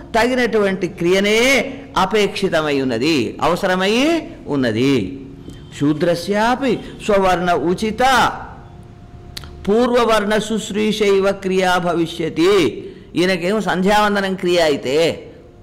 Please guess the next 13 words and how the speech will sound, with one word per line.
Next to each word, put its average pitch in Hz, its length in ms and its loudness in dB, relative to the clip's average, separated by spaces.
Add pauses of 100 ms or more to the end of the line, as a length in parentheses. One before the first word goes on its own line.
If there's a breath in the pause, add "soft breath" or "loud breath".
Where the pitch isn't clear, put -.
అగ్నిహోత్రం 214 680 0
చేయడం 196 320 0
క్రియ 170 280 0
అయితే, 147 680 0 (160)
శూద్రుడికి 190 540 0
ఏంటిదట? 208 360 0 (1080 loud breath)
స్వవర్ణ 190 600 2
ఉచిత, 180 840 2
తన 175 180 2
వర్ణానికి 196 640 0
తగినట్లుగా 185 720 0 (480 loud breath)
పూర్వవర్ణ 247 720 2
శుశ్రూషైవ, 202 920 0